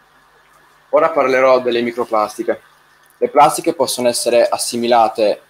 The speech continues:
nella catena alimentare a livelli tropici diversi, da animali planctonici o bentonici, e con diverse modalità, come per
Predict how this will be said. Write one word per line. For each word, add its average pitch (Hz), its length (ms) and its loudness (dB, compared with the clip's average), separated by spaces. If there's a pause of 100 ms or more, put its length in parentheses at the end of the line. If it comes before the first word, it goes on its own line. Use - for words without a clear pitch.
(160)
nella 113 220 -2
catena 123 260 -4
alimentare 127 640 4
a 120 80 0
livelli 117 340 0
tropici 117 400 -8
diversi, 101 560 -2 (220)
da 113 140 -4
animali 120 420 2
planctonici 131 800 -2
o 113 80 -2
bentonici, 104 680 -6 (540)
e 127 120 2
con 127 180 0
diverse 123 340 -2
modalità, 120 520 0
come 117 240 -4
per 117 180 -2